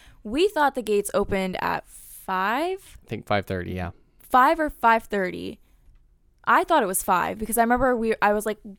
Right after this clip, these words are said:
Speaker 1: "We have to get there at four P M. We have to get off work, blah, blah, blah." So we get there at literally four.
Speaker 2: Yep.
Speaker 1: Like four,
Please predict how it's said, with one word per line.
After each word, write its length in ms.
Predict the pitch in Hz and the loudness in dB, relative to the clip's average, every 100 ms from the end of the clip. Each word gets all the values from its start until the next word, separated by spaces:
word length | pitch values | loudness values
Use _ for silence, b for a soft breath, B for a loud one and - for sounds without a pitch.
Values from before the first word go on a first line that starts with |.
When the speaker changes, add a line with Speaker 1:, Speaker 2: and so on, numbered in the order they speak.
| _ - - | _ -12 -4
Speaker 1:
"We 140 | 370 | 0
have 180 | 415 453 | 2 2
to 80 | 403 | 2
get 160 | 427 | 0
there 300 | 440 427 392 | 4 4 4
at 180 | 262 233 | 4 0
four 220 | - - 480 494 480 | -2 6 8 8 4
P 100 | 440 440 440 | 4 4 4
M. 60 | |
We 80 | 330 | 2
have 100 | 240 | -2
to 60 | - | -4
get 160 | 220 370 | -4 0
off 180 | 440 392 | 0 2
work, 340 | 349 392 392 | 0 0 -2
blah, 220 | 247 233 | -4 -2
blah, 140 | 320 466 | 0 2
blah." 260 | 415 415 415 B B B | 4 4 0 B B B
So 160 | - 233 | -2 0
we 80 | |
get 140 | 247 320 | 2 2
there 200 | 320 226 | 4 4
at 60 | - _ - | 0 _ -10
literally 440 | 220 220 220 196 | -2 0 0 -4
four. 600 | - - 196 160 170 190 | -8 -6 -6 -4 -8 -8
Speaker 2:
Yep. 200 | - 190 - | -4 -4 -4
Speaker 1:
Like 160 | - 196 | -8 -8
four, 540 | - 220 214 202 202 | -2 2 4 2 0